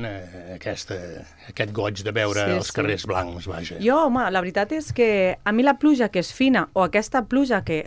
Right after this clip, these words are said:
Speaker 2: per exemple, el dia de Sant Josep, va estar tot el dia plovent, i plovent una
Speaker 1: Sí.
Speaker 2: quantitat que no parava. Però aquesta pluja és bona. És bona pel regadiu, és bona pel camp, és bona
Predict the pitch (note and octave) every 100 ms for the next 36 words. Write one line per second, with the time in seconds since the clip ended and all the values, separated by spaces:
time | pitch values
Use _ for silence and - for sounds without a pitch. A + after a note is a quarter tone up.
0 | - E3+ D#3 G3 G#3 E3 E3 F#3+ F#3 E3
1 | G3+ C4 - - - - - F3+ F#3 -
2 | B3 C4+ F#3+ F3+ D#3+ C#3 D#3+ D3+ C#3+ C#3+
3 | E3+ D3 D#3 C#3+ C#3 D#3+ G#3 D#3 C#3+ C#3+
4 | C#3 C#3 D#3 A2 A2 D3 E3 D#3 D3+ D3
5 | - A#3+ D#3 C#3+ A3+ B3 - - - -
6 | - - A3 C4+ C#4 A#3+ B3 A#3+ G#3+ D#3+
7 | F3 A3 F3 D3 - _ - - F3+ F3
8 | F3+ E3+ E3 D#3+ D#3+ G#3 G3+ G3 E3+ E3
9 | E3+ D3+ C#3+ G3 G3 G3+ G3+ F#3 F3+ G3
10 | A3+